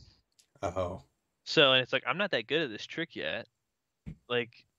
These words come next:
Speaker 2: if I fuck up, which I could, you're gonna get hit with my bike.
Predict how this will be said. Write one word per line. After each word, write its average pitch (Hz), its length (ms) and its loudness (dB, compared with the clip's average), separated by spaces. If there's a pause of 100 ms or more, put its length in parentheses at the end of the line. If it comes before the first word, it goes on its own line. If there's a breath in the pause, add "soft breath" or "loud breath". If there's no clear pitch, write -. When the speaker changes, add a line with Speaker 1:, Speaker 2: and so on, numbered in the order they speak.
Speaker 2:
if 123 180 0
I 147 140 6
fuck - 300 2
up, 175 220 4
which 117 200 -4
I 104 120 2
could, 127 640 0 (1200)
you're 127 260 2
gonna 156 340 4
get - 120 0
hit 151 220 4
with 117 100 -2
my 98 120 0
bike. 104 680 0